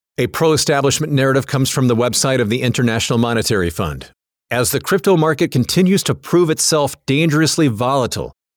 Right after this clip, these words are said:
government should be focused not on banning, but regulating these digital transactions so that they don't overtake traditional, more stable currencies,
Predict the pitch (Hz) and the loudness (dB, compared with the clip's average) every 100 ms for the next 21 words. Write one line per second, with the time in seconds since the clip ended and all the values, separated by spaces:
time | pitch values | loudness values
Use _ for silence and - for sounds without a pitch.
0 | _ 95 139 190 220 - - 160 151 135 | _ -4 0 2 2 0 0 0 0 -2
1 | - 143 139 139 - 113 160 233 208 135 | 0 0 2 -2 -2 0 0 0 0 0
2 | 147 151 185 101 78 - _ _ - 143 | 2 2 2 0 -2 -10 _ _ -2 -2
3 | 120 135 196 196 165 120 104 101 104 95 | -2 0 2 2 2 2 0 0 -2 0
4 | - 131 135 127 - 113 101 120 131 120 | 0 0 0 -2 0 0 0 0 0 -2
5 | 104 73 - _ _ - 139 139 139 131 | -4 -6 -10 _ _ -2 0 2 2 0
6 | 151 190 156 139 - 127 104 - 90 139 | 2 2 2 0 0 -2 -4 -8 -4 -2
7 | 151 156 160 156 131 143 - - 110 107 | 0 2 2 2 2 0 0 0 0 2
8 | 107 - 127 120 - 78 - | 0 0 -2 0 -2 -6 -8